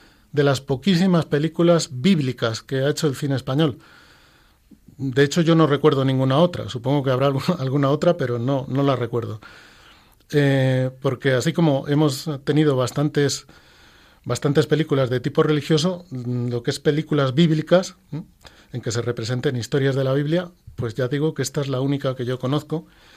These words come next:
y también la pueden encontrar ustedes en Gloria T V y verla porque merece la pena. Voy a leer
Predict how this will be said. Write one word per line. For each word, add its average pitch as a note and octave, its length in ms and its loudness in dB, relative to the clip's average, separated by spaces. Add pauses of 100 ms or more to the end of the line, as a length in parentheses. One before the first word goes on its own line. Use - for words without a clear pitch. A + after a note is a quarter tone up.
(160)
y - 120 -10
también C3+ 260 0
la D3 100 2
pueden C#3+ 240 0
encontrar C3+ 380 -2
ustedes D3 380 0
en C3 100 -2
Gloria C3 300 -2
T C#3 120 -2
V D3 260 -2
y C3 140 -6
verla C#3+ 320 -2
porque B2 220 -8
merece B2 260 -6
la A2+ 140 -6
pena. B2 260 -4 (720)
Voy E3 200 4
a G3 100 6
leer F#3+ 340 2